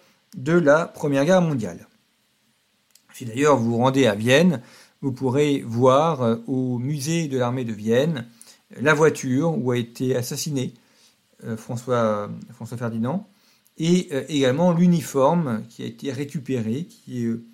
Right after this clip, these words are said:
précieusement conservé, euh, l'uniforme, euh, de, euh, François Ferdinand, et, euh, ça évoque évidemment ces heures, euh, tragiques et troubles, non seulement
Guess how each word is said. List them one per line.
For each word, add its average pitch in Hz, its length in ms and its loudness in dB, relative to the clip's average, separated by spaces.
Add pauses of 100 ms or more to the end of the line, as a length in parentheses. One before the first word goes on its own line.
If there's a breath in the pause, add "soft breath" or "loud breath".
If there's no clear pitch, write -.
(560 soft breath)
précieusement 143 760 -4
conservé, 123 720 -8 (480 soft breath)
euh, - 80 -14
l'uniforme, 147 720 -6 (140)
euh, 120 140 -12
de, 143 360 -6 (300)
euh, 123 200 -20
François 175 560 -4
Ferdinand, 135 640 0
et, 131 340 0
euh, 120 140 -6
ça 110 200 -6
évoque 123 400 -4
évidemment 110 400 -6 (400 loud breath)
ces 127 300 -4
heures, 156 380 4
euh, 117 220 2
tragiques 156 540 -2
et 131 80 -8
troubles, 180 580 0
non 175 200 0
seulement 160 480 -2